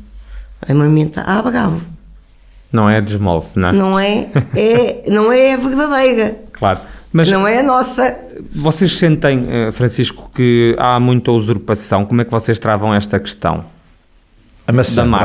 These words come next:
Speaker 2: marca?
Speaker 3: a maçã Bravos Molfo.
Speaker 2: Que já é um, um produto I G P de uso.
Speaker 3: Sim. É, é uma maçã que está devidamente certificada, é, é um dob.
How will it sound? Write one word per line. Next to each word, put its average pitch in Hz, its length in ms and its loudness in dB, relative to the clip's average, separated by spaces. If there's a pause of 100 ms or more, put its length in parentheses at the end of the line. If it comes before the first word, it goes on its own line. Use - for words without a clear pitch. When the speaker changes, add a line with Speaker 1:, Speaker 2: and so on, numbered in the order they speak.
(160)
Speaker 2:
marca? 82 240 -4
Speaker 3:
a - 20 -2
maçã 98 280 2
Bravos 90 260 -2
Molfo. 101 380 -4
Speaker 2:
Que 120 80 -4
já 123 60 4
é 127 60 4
um, 135 420 0
um 123 40 0
produto 131 400 -2
I 135 60 2
G 123 180 0
P 104 220 -2
de 95 240 -10
uso. 101 360 -6
Speaker 3:
Sim. - 220 -8 (540)
É, 90 720 -2
é 101 60 -6
uma 101 100 0
maçã 95 500 -2 (240)
que - 60 -10
está 85 220 -4
devidamente 76 640 -6
certificada, 90 920 -6 (460)
é, 76 720 -6
é 98 100 0
um 92 160 2
dob. 71 220 -4